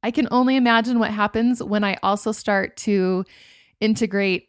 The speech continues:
Ayurveda guidelines for nutrition. But so far, I've really just done the lifestyle habits,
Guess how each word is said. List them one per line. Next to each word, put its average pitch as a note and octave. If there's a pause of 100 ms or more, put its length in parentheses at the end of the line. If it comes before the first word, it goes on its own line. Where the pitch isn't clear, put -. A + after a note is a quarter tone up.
(140)
Ayurveda F#3+
guidelines F3+
for F#3
nutrition. F3+
But G3+
so A#3
far, C4+
I've G#3+
really A#3+
just A3
done G#3
the G3
lifestyle G#3
habits, A#3